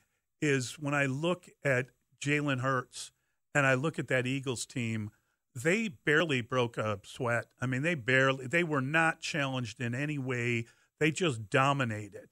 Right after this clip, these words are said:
And I, I think that the Eagles hosting is a big deal. Being at home, having that ridiculous crowd, those people from, you know, uh, Silver Linings Playbook getting arrested at the stadium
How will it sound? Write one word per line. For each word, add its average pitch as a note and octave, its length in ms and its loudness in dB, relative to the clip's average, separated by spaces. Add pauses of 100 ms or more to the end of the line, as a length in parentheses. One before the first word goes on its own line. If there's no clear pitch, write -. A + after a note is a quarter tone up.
(420)
And D3 380 4 (220)
I, E3+ 80 0 (120)
I D#3+ 120 4
think G3 400 -4
that C3+ 260 2 (520)
the E3 140 -6
Eagles F3 640 -4 (800)
hosting B2+ 720 0 (100)
is E3 160 -2
a D#3+ 40 -4
big C#3+ 320 -2
deal. C3+ 380 -2 (480)
Being F#3 300 4
at D#3+ 200 2
home, D3+ 420 0
having C#3+ 340 -2
that C#3 340 2
ridiculous B2+ 640 -4
crowd, B2 440 -2
those A#2 220 -6
people C3 380 -6
from, A2+ 480 -6
you B2+ 120 -8
know, A#2 300 -6 (520)
uh, A#2 280 -4
Silver B2 340 -2
Linings A#2+ 340 -2
Playbook C3+ 520 -2 (300)
getting B2+ 260 2
arrested C#3 520 2
at B2+ 140 0
the B2+ 60 -4
stadium B2+ 680 0